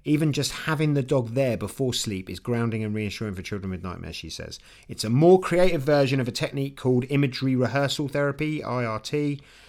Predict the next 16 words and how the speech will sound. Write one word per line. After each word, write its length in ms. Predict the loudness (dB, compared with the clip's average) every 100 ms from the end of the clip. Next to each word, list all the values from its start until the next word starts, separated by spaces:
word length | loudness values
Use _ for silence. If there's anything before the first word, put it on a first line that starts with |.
| -12
She 160 | 0 0
often 200 | 2 2
uses 320 | 2 0 -2 -2
I 120 | 0
R 80 | -2
T 180 | -2 -2
with 180 | -2 0
adults 380 | 2 2 0 -4
who 80 |
have 140 | -4 -2
nightmares 560 | -2 -2 -2 -2 -2
related 300 | -2 -4 -4
to 60 | -8
post-traumatic 540 | -6 -4 -4 -8 -8
stress 300 | -6 -4 -4
disorder, 500 | -6 -6 -2 -2 -4